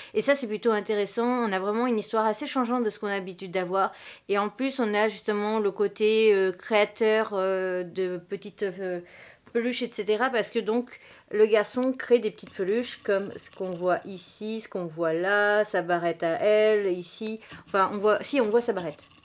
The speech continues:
Je sais plus de quel côté ici, là, voilà, elle a... c'est lui aussi qui l'a créé, et cetera. Donc je trouve ça vachement sympa et,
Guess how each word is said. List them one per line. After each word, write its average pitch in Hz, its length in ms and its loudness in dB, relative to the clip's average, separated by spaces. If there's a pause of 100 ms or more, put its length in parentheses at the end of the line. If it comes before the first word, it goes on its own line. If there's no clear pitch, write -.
(960)
Je 180 200 -14
sais 170 140 -18
plus 202 120 -14
de - 60 -20
quel 196 140 -2
côté 185 260 -2
ici, 180 280 -8
là, 190 180 -6 (200)
voilà, 180 260 -6
elle 175 120 -4
a... 170 320 -4
c'est 185 200 -6
lui 185 140 -2
aussi 185 260 -4
qui 180 140 -4
l'a 170 120 0
créé, 202 340 0
et 208 40 2
cetera. 190 420 0
Donc 202 200 -4
je - 60 -14
trouve 202 120 -8
ça 185 160 -2
vachement 208 340 -4
sympa 185 500 -2
et, 185 160 -6